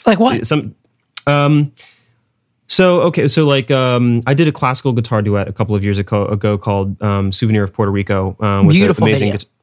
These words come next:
Speaker 1: Yeah.
Speaker 2: Um, yeah, thank you. An, an amazing guitarist named Phil Goldenberg, who, uh, lives here in New York. Um, and that was a tune that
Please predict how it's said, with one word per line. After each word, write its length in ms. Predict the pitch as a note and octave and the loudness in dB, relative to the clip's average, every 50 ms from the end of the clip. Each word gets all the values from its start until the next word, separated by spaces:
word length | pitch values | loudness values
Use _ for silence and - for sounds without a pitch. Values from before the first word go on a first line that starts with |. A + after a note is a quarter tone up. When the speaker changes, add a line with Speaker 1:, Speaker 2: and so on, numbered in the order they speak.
| _ _ | _ _
Speaker 1:
Yeah. 320 | C#3 A#2+ C3+ C#3+ - - - | -4 0 0 0 0 0 0
Speaker 2:
Um, 120 | B2 B2 C#3 | 0 2 2
yeah, 160 | C3 G#2+ - | 2 2 0
thank 240 | - D#3+ D#3 A#2+ A2+ | 0 -2 -2 -2 -4
you. 100 | G#2 G2+ | -4 -4
An, 80 | G#2+ A2 | -2 -2
an 60 | - | 0
amazing 320 | A#2 A#2+ B2 C#3 C#3+ C#3 B2+ | 0 2 2 2 2 0 0
guitarist 260 | A#2 B2+ A#2 A2+ A2+ - | 0 0 0 0 0 0
named 180 | A2 G#2 F#2+ | -2 -2 0
Phil 140 | - A2+ G#2+ | -2 -2 -2
Goldenberg, 460 | G2 G#2+ G#2 G#2 G2+ G#2 G#2 G2+ G2 | 0 -2 -2 -2 -2 -2 -4 -4 -6
who, 340 | - G#2+ G2+ G2+ - G#2 G#2 | -6 -6 -6 -6 -6 -4 -4
uh, 140 | G2+ G2 F#2 | -4 -4 -4
lives 260 | G2+ G#2+ G#2 G2 - | -2 -2 -2 -2 -2
here 140 | - G#2 G2 | -4 -4 -4
in 60 | F#2+ | -2
New 40 | G2+ | -2
York. 280 | G2+ G2+ G2+ G2 - _ - | -2 -2 -2 -4 -6 _ -4
Um, 340 | A2+ G#2 G#2 G2+ G2 G2 - _ _ _ _ _ _ _ _ _ _ _ - | -2 -2 0 -2 -2 -4 -8 _ _ _ _ _ _ _ _ _ _ _ -2
and 300 | C3+ C3+ B2+ B2+ B2 A#2 | 0 0 2 2 2 2
that 140 | B2+ C#3+ E3 | 2 2 2
was 160 | D3+ D#3+ D3+ | 0 0 -2
a 40 | C#3 | -2
tune 340 | - - D#3 D3 C#3+ B2+ | -2 0 2 2 2 2
that 240 | A2+ A2+ G#2+ - - | 2 0 0 -2 -6